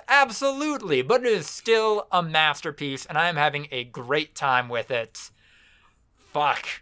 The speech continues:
It's been three days, I'm, like, ten hours in. Uh, to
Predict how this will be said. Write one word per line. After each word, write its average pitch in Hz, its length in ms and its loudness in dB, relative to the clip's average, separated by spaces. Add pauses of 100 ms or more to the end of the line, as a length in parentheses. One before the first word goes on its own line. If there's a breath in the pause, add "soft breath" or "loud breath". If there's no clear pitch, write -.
(1400)
It's - 140 -20
been 143 420 -4 (360)
three 156 420 -10
days, 139 440 2
I'm, 123 140 -4
like, 123 160 -6
ten 139 180 -4
hours 120 320 -2
in. 123 300 -8 (340 soft breath)
Uh, 120 320 0 (2000)
to 190 100 -6